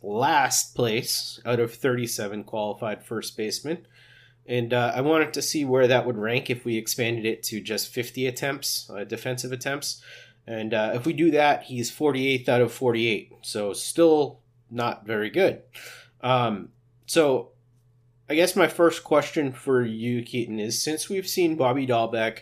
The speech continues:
um, improve him, hi-, his play, uh, at first base with the bat, at least, um, is it worth continuing to run him out at first base every day, despite the fact that he's been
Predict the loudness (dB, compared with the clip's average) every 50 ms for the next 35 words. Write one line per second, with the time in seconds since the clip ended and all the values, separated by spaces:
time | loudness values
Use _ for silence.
0 | -18 -20 -20 -20 -20 -20 _ _ _ -8 -6 -4 -4 -4 -4 -6 -8 -8 -6 -6
1 | -6 -6 -6 -4 -2 2 4 4 4 4 2 0 -2 -2 -2 -2 -4 -4 -6 -8
2 | -8 -8 -8 -6 -4 0 0 0 0 -2 -4 0 2 2 2 2 0 -2 -4 -8
3 | -12 _ _ _ _ _ _ _ _ -4 -2 0 0 0 0 -2 -2 -6 -6 -6
4 | -6 -4 -4 -4 -4 -4 -2 -2 -2 -2 -2 -4 -8 -8 -8 -8 -10 -12 -10 _
5 | -2 2 4 4 4 4 2 -2 -8 -12 -12 -10 -10 -8 -6 -6 -6 -6 -6 -8
6 | -10 -14 -20 -20 -20 -20 _ _ _ -6 -2 -2 0 0 -2 -4 -8 -14 -18 _
7 | _ _ _ _ -4 -4 -2 0 0 -2 -2 -2 -2 0 2 2 2 2 0 -2
8 | -2 -2 -2 -2 0 -2 0 0 0 0 0 0 -2 -2 -2 -2 -2 -2 -2 -2
9 | -2 -2 -2 -4 -4 -6 -6 -6 -6 -6 -4 -4 -4 -4 -6 -8 -12 -12 -12 -12
10 | -10 -8 -8 -8 -8 -10 -8 -6 -6 -6 -4 -6 -6 -8 -8 -12 _ _ _ _
11 | _ _ _ _ -8 -8 -8 -8 -8 -10 -10 -10 -8 -6 -4 -4 -4 -4 -6 -6
12 | -6 -4 -4 -4 -2 -2 -4 -4 -4 -8 -10 -6 -4 -2 -2 -2 -4 -8 -12 -10
13 | -10 -10 -10 -12 -12 -10 -8 -6 -6 -6 -6 -8 -12 -16